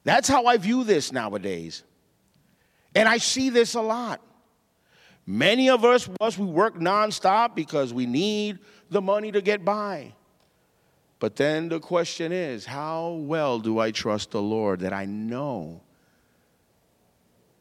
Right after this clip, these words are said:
that he will provide my needs? If I am faithful in the little, he will put me in a lot. Now,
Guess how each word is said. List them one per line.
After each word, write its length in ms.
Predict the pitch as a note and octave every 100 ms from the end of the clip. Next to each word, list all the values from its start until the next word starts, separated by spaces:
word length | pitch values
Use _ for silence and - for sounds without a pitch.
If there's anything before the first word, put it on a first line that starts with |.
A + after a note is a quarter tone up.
| _ -
that 160 | A2 G#2+
he 300 | G#2 C#3 D3
will 160 | A#2+
provide 720 | - A2 F#2+ G#2 B2+ C3+ C3 A#2+
my 320 | A2+ A#2+ B2
needs? 600 | A2+ A#2+ A2 F2 - - _ - _ -
If 180 | A2+ -
I 140 | G#2+
am 160 | G#2 G2+
faithful 840 | - G3+ G3+ - - A#2 F#2 F#2 _ -
in 160 | G2
the 120 | G2 G#2
little, 400 | F#2 E2 D#2+ - _ - - - - -
he 180 | - -
will 160 | G#2
put 320 | F#2 - C3 G#2+
me 320 | F2 D#2+ - _ _ _ -
in 100 | F2
a 80 |
lot. 260 | E2+ - - _ _ _ _ _ _ _ _ _ _ _ _ _ _ _ _ _ _ _ _ _ _ _ _ _ - - - - -
Now, 260 | E3 C3